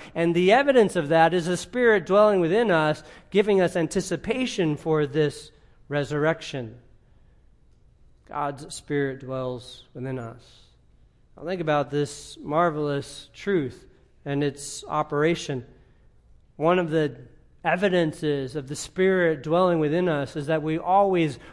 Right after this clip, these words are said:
are living with the awareness that this is but our temporary home, and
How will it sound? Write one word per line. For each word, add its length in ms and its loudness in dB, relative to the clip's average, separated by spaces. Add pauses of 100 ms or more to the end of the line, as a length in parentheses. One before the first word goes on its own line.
are 180 4
living 640 0 (120)
with 200 -4
the 160 0
awareness 760 2
that 180 -8
this 240 -4
is 200 -4
but 280 -2
our 200 -2
temporary 720 0
home, 520 2 (300)
and 400 0